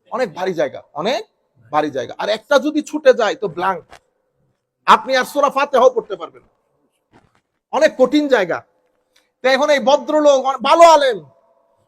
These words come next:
বাংলাদেশে এখন একটা ইউনিভার্সিটির অ্যাসিস্ট্যান্ট প্রফেসর, সে রুকুতে গেছে তো গেছে, আমি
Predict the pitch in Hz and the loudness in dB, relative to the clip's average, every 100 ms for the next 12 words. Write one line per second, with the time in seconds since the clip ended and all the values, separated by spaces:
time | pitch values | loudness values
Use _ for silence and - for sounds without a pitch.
0 | - 196 220 269 262 262 285 277 226 294 | -4 0 2 2 2 2 4 2 0 -2
1 | 294 269 - 277 277 285 294 277 254 277 | -2 -4 -4 -4 -4 -10 -10 -10 -6 -2
2 | 269 311 339 311 269 202 170 143 _ _ | -4 -6 -12 -6 -8 -8 -14 -16 _ _
3 | _ _ _ _ _ _ - 302 302 311 | _ _ _ _ _ _ 4 4 4 0
4 | 320 320 294 285 302 302 262 262 269 277 | -2 -2 -2 -4 -4 -4 -2 -2 0 -4
5 | 277 311 311 | -4 -12 -20